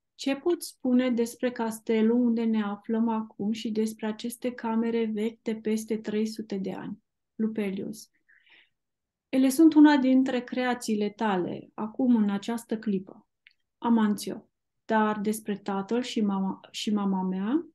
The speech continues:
Lupelius. "Și sunt tot creația ta, nu există nimic în afara ta care să te fi precedat. Viața nu o primești de la părinții tăi, ea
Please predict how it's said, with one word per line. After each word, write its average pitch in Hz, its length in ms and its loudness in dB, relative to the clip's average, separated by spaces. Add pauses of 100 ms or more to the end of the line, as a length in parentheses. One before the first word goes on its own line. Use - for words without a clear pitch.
(340)
Lupelius. 214 680 -4 (460)
"Și 370 200 2
sunt 302 240 6
tot 269 260 0
creația 220 600 0
ta, 190 280 -4
nu 254 120 4
există 285 360 0
nimic 240 400 2
în 233 120 2
afara 220 420 -2
ta 226 200 -4
care 226 260 -2
să 220 160 -6
te 220 140 -4
fi 220 200 -6
precedat. 202 1040 -6 (540)
Viața 247 400 0
nu 285 260 8
o 254 80 6
primești 220 680 2
de 214 80 -2
la 208 180 -4
părinții 220 500 2
tăi, 196 460 -2
ea 208 300 -2